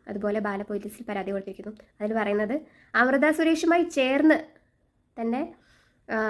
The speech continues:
ആ, സോഷ്യൽ മീഡിയയിലൂടെ അപവാദങ്ങൾ പ്ര-, പ്രചരിപ്പിക്കുന്നു എന്നാണ്. അതിൽ അമൃത സുരേഷിൻ്റെ പങ്ക് എന്താണെന്ന് എനിക്ക് മനസ്സിലായില്ല.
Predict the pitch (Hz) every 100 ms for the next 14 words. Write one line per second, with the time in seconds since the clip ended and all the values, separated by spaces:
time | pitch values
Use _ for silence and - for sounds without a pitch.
0 | 208 202 - - 220 214 214 226 226 233
1 | 226 226 226 220 214 214 - _ _ _
2 | _ _ _ _ - _ _ _ 226 214
3 | 226 226 226 233 226 214 - 220 214 208
4 | 208 208 202 196 330 - _ _ _ _
5 | _ _ 226 233 269 285 277 233 233 226
6 | 226 240 269 285 285 311 320 320 320 311
7 | 320 320 302 302 285 - 269 220